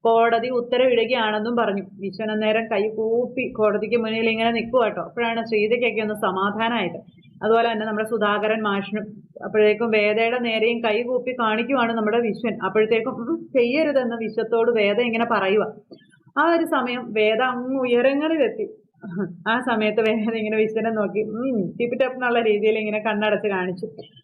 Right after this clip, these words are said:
അതിനുശേഷം വിക്രവും ഭയങ്കര ഹാപ്പി ആയിട്ട് ഇരിക്കുവാണ്. ശ്രീകാന്ത് ചൂളി വിളറി വെളുത്ത് നാറി നാണം കെട്ട് അവിടെ അങ്ങനെ നിൽക്കുന്നു. അപ്പൊ നമ്മുടെ വേദ അങ്ങോട്ടേക്ക് ഇറങ്ങി ചെന്നു.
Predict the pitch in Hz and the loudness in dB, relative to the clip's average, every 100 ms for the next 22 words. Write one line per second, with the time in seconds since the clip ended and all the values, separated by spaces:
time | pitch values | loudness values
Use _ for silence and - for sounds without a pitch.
0 | _ 226 254 277 269 233 254 - - _ | _ 2 4 2 0 0 -4 -10 -16 _
1 | _ _ _ _ _ _ _ 196 220 214 | _ _ _ _ _ _ _ -2 -2 2
2 | 254 269 208 208 214 247 254 233 220 220 | 2 2 -2 -6 -2 -2 0 0 -2 0
3 | 269 226 - 196 247 233 170 165 - 208 | 0 0 -4 -6 -4 -6 -6 -12 -6 -2
4 | 196 214 214 214 220 240 220 240 240 208 | 0 0 0 0 0 0 4 4 4 2
5 | 208 214 233 214 202 208 214 214 202 220 | 2 4 2 0 0 -2 -2 -4 -2 0
6 | 226 208 208 220 247 226 214 220 214 220 | 0 0 0 -2 0 0 2 2 2 0
7 | 220 214 180 208 214 330 - _ _ 440 | -2 -2 -2 -2 -2 -4 -10 _ _ 0
8 | 440 330 277 254 226 226 269 226 208 208 | 2 2 2 2 4 4 4 0 -2 -2
9 | 202 214 196 233 269 214 | 0 -2 -2 -2 0 0